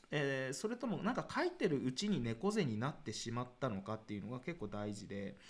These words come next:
えー、おそらく猫背になってしまったんじゃないかなっていうところを前提にちょっとか-、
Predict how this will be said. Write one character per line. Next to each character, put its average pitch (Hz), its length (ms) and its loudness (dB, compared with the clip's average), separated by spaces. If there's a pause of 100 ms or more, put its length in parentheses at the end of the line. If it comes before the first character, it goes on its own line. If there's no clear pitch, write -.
(340)
え 185 180 2
ー、 - 20 2
お 202 60 4
そ 311 220 -4
ら 349 120 0
く 294 160 -4
猫 202 320 2
背 302 100 -4
に 247 120 0
な 240 120 -2
っ 294 40 -8
て - 160 -8
し - 200 -2
ま 302 120 -4
っ - 20 -12 (140)
た 320 80 0
ん 320 100 -2
じ 302 80 -2
ゃ 285 40 0
な 294 100 -2
い 302 60 -8
か 294 100 -8
な 226 600 -4
っ - 60 -20
て - 80 -6
い 277 180 -2
う 269 60 -2
と 254 140 -2
こ 269 140 -2
ろ 277 80 2
を 220 100 6
前 156 120 6
提 156 180 0
に 147 100 0
ち 156 80 -4
ょ 151 40 -2
っ - 20 -8
と 98 100 -6
か-、 107 160 -6